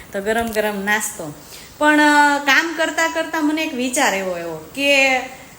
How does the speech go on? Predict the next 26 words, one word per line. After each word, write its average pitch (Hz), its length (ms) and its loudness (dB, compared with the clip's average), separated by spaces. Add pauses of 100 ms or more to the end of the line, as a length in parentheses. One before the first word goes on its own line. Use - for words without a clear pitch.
(120)
દરેક 302 480 0
ઘરમાં 277 520 0
એક 277 200 -2
સ્ત્રી 285 380 -2
હોવી 247 340 -2
જરૂરી 220 580 -4
છે. 160 180 -10 (440)
જો 262 120 6 (880)
ઘરમાં 262 320 2
સ્ત્રી 311 400 4
ન 294 100 2
હોય 262 480 4 (600)
તો 262 200 0
ઈ 262 160 0
ઘર 285 360 4
છે 330 240 0
ને 254 80 -2
ઈ 240 140 -2
કેવું 277 440 2
હોય 285 160 4
એની 247 220 0
કલ્પના 247 480 -4
તમે 220 280 -6
કરી 214 320 -6
શકો 160 320 -14
છો. 160 160 -14